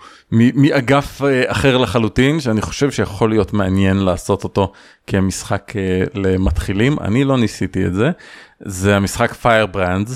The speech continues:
של, אה, וינסנט, אה, ומגי, אה, בייקר, שהוא משחק שהוא נורא נורא מובנה, אה, מהבחינה הזאת שכל המסגרת של המשחק, כל סצנה במשחק,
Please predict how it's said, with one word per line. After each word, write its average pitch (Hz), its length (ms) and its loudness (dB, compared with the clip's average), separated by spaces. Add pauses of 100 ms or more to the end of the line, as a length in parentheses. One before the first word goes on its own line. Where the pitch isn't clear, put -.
(240)
של, 92 440 -4
אה, 90 520 2
וינסנט, 98 580 0
אה, 104 200 4
ומגי, 95 600 2
אה, 92 120 4
בייקר, 95 480 0 (680)
שהוא 113 920 0
משחק 123 880 0 (160)
שהוא 101 840 0
נורא 98 320 4
נורא 117 240 4
מובנה, 104 520 0 (720)
אה, 95 40 -6 (380)
מהבחינה 101 640 0
הזאת 110 400 2
שכל 117 1500 0
המסגרת 101 800 0
של 104 100 -4
המשחק, 101 400 -2
כל 107 200 0
סצנה 131 520 0
במשחק, 104 680 -2